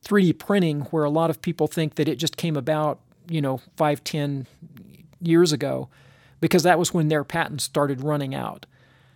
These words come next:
But they had patents on enclosing the printer to keep the, the heat in. They had patents on their dual nozzle extruders. They had, I mean, hundreds and hundreds of patents.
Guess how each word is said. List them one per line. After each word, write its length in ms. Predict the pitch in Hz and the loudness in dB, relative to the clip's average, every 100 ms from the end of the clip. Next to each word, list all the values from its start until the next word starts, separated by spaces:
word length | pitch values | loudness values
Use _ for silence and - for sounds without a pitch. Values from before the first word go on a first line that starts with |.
| _ - | _ -6
But 420 | 147 156 151 147 | 0 0 0 2
they 120 | 175 165 | 2 4
had 220 | 160 135 | 2 -2
patents 480 | 165 151 165 156 160 | -4 -4 -4 -2 0
on 420 | 143 143 143 - - | 0 -2 -4 -8 -2
enclosing 600 | 165 - 170 160 160 165 | -2 2 4 6 4 0
the 80 | 160 | 0
printer 420 | - 175 175 175 - _ - | -2 0 0 -2 -6 _ -8
to 100 | 156 | -4
keep 280 | - 151 - | -2 -4 0
the, 340 | 147 143 156 - | -2 -2 -6 -6
the 80 | |
heat 280 | 160 180 175 | -4 0 2
in. 440 | 165 160 156 151 143 | 2 2 0 -2 -2
They 120 | 151 | -2
had 260 | 139 143 - | 0 -4 -4
patents 440 | 160 - 160 - | -4 -2 -4 -2
on 520 | 156 147 147 147 143 - - | 0 0 -2 -4 -8 -12 -10
their 160 | 156 143 | -4 -2
dual 300 | 127 156 151 | 0 0 2
nozzle 400 | 147 151 147 143 | 2 0 0 -2
extruders. 720 | 123 - - 170 160 156 143 | -4 -6 2 2 4 0 -2
They 100 | 143 | -4
had, 240 | 139 120 - _ - | -4 -6 -12 _ -8
I 40 | |
mean, 280 | 143 139 165 _ - | -6 -6 -12 _ -14
hundreds 360 | - 185 147 135 | -2 0 0 -2
and 120 | 127 | -4
hundreds 320 | 151 139 131 | -4 -4 -8
of 160 | 131 - | -10 -8
patents. 500 | 143 123 131 - | -6 -6 -8 -10